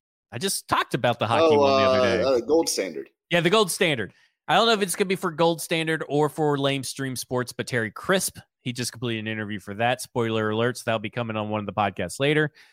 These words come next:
Speaker 1: And then, of course, there's Broadway Sports Media dot com. You can go over there and find all kinds of great soccer content that they got going on over there at Broadway Sports Media dot com. The best soccer content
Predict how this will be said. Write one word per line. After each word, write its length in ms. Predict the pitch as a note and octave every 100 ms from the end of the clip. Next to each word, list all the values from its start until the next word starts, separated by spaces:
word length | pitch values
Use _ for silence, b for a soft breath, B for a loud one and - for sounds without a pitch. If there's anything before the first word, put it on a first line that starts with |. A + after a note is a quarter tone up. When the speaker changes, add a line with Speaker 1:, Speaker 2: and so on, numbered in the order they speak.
| b b -
Speaker 1:
And 440 | D#3 F#3+ G3 F#3+
then, 280 | E3+ F3 E3+
of 120 | E3+
course, 240 | - D3+ C#3
there's 160 | C#3+
Broadway 320 | B2 B2 A#2 A#2+
Sports 320 | - A2+ -
Media 140 | A2
dot 180 | G#2 G2+
com. 460 | A#2+ A#2+ B2 A#2+ A2
You 140 | A2+
can 80 | A2+
go 120 | A#2
over 160 | A#2 A2+
there 140 | A2+
and 100 | A2
find 240 | A#2+ A2 A2
all 140 | B2
kinds 240 | B2+ A#2+
of 60 | A2
great 200 | A#2+ G#2+
soccer 360 | - C3+ - B2
content 520 | C3 B2 A#2+ B2+ A#2
that 120 | A2
they 140 | A2+
got 220 | A#2 G#2+ G#2
going 240 | A2+ A2
on 220 | G#2+ G#2+
over 180 | G#2 G2
there 180 | G#2+ G#2+
at 80 | F#2+
Broadway 300 | G2+ F#2+ F#2
Sports 300 | - F#2 -
Media 140 | F#2
dot 180 | E2+ F2 -
com. 300 | B2 A2+ A2 b b b A2
The 200 | D3+ D#3+
best 600 | B2 D#3 E3 - - _
soccer 420 | - - C3 - A2+
content 640 | A2+ G2+ F#2+ G2+ F#2 G2